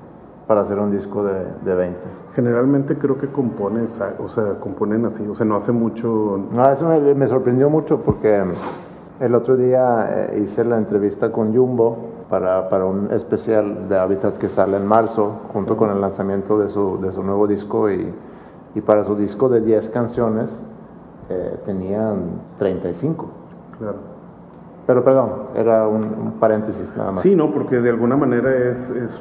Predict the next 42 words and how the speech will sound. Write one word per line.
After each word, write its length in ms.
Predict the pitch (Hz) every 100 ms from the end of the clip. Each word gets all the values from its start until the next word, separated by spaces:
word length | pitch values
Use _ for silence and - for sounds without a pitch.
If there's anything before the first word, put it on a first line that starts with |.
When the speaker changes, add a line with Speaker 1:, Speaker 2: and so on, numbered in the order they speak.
| -
Speaker 2:
parte 380 | 131 117 113 131
de 100 | 120
un 260 | 113 113 110
proceso 420 | 120 120 120 131
normal 400 | 127 107 110 117
y 40 | 110
generalmente 760 | 110 101 110 120 113 135 143 107
se, 360 | 107 98 98
se 140 | 95 101
hace, 420 | 95 - 113 98 - - - - -
se 220 | - -
genera, 640 | 101 104 98 98 107 113 104 95
este, 220 | - 101
s-, 140 | - - -
terminas 360 | 101 104 110
se-, 120 | 110 98
seleccionando 680 | - - 101 - 98 101 107
una 140 | 107
tercera 380 | 104 - 101 107
parte 340 | 95 98 117
o 320 | 101 101 101 98 110 104 107
de, 240 | 98 95
del 180 | 90 98
material 380 | 95 - 95 95
que 80 | 107
tienes, 400 | - 104 110 113
y 40 |
así 180 | 107 110
lo 120 | 104
hacen 720 | 101 110 107 101 98 95 101
muchas 320 | 107 120 -
bandas. 300 | 98 113 135 - -
Speaker 1:
Claro. 220 | 92 90 87 - - -
Speaker 2:
Y 120 | 113 117
bueno, 240 | 131 123
en 40 |
este 160 | 123 139
caso 240 | 131 120
trae, 240 | - 123 117
trae 240 | 117 123
veinte 300 | 120 120 127
canciones. 500 | 127 110 113 110 151